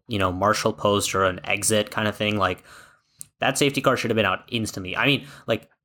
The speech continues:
I honestly just think that's, like, grounds for a red flag, if we're being really honest. Like, where Bottas was parked, like,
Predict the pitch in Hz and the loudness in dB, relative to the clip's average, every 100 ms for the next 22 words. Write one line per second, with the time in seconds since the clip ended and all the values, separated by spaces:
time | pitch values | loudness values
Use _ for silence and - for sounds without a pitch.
0 | - 123 190 254 254 233 240 214 185 110 | -2 0 2 2 2 0 0 -2 -2 0
1 | 127 131 - - 107 104 104 110 - 98 | 2 0 -2 -10 -6 0 0 0 0 0
2 | 92 98 98 - 90 85 85 - 85 90 | 2 0 -2 -2 -2 -2 -6 -12 -12 -10
3 | 92 90 85 85 87 85 87 - 90 90 | -8 -8 -8 -8 -10 -8 -8 -6 -2 0
4 | 90 - _ _ _ _ _ 117 110 120 | 0 -6 _ _ _ _ _ -4 2 2
5 | 127 107 117 117 117 104 - 95 98 139 | 2 2 2 2 0 -4 -4 -2 0 -2
6 | - 98 90 87 - | -2 0 0 -2 -8